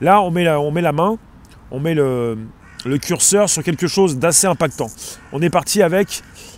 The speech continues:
euh, un casque qui va gérer les mouvements de main. Et je vous relis justement le passage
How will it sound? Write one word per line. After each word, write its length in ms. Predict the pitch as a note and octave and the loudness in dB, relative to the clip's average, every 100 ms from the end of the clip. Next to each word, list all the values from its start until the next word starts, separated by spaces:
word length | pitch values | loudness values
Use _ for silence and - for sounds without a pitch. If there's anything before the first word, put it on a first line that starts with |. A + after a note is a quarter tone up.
| - C3+ | -12 -4
euh, 360 | C3+ C3+ C3+ C#3 - | -2 0 -2 -4 -8
un 120 | D3+ | -6
casque 400 | C#3+ F#3 F3+ - B2 - - - | 0 2 2 0 -4 -6 -18 -10
qui 140 | C#3+ | -2
va 100 | D3+ | 0
gérer 440 | C3+ E3 E3+ G#3+ C3+ | 0 0 2 2 0
les 160 | D3 | 0
mouvements 400 | E3 G3 F3 G3+ | 2 2 2 0
de 120 | D#3+ | 2
main. 220 | E3 C#3 A2 - - - - | 0 0 -4 -12 -20 -20 -10
Et 60 | A#2 | -6
je 100 | A#2 | -2
vous 100 | C#3+ | 0
relis 200 | D3+ D3 | 0 0
justement 520 | C#3+ C#3+ D#3 D3+ B2+ - - - - - - | -2 -2 -2 -2 -4 -12 -20 -20 -20 -20 -6
le 120 | B2+ | -2
passage 540 | C3+ D#3 F3 D#3 B2 | 0 2 4 4 2